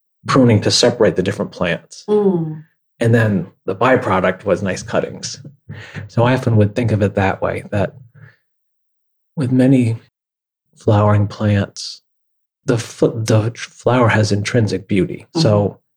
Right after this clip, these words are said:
Speaker 1: it often doesn't matter which one you remove on the plant. It
Speaker 2: Mm-hmm.
Speaker 1: matters to the plant, though,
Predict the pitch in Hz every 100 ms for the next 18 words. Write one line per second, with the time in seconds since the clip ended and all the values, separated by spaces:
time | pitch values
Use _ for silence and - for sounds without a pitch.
0 | _ _ _ _ _ _ _ _ _ -
1 | 117 - - - 143 143 131 113 117 113
2 | 107 104 101 101 117 - 117 110 104 95
3 | 92 98 95 - - - 110 98 90 98
4 | 80 - - - - 175 - 135 131 117
5 | - 104 104 - 139 - - - -